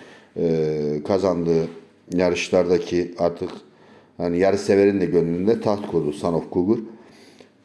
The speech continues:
Yarın yine güzel bir birincilik elde edecektir diye düşünüyorum. Yani her iki altılı içinde banko olacaktır. Yani beşli ganyan olarak düşünülecektir ki yüksek bir A G F'ye koşacaktır yarın Son of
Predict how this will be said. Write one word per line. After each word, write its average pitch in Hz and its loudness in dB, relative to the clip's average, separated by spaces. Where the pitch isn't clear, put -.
Yarın 113 4
yine 107 2
güzel 104 2
bir 87 -2
birincilik 101 2
elde 95 4
edecektir 85 -2
diye 90 0
düşünüyorum. 98 -2
Yani 95 2
her 113 2
iki 95 0
altılı 85 0
içinde 87 -2
banko 87 -2
olacaktır. 90 0
Yani 85 -4
beşli 104 0
ganyan 82 -2
olarak 90 -2
düşünülecektir 92 0
ki 107 -2
yüksek 101 0
bir 98 4
A 95 4
G 92 0
F'ye 98 2
koşacaktır 80 -6
yarın 80 2
Son 78 -8
of 76 -8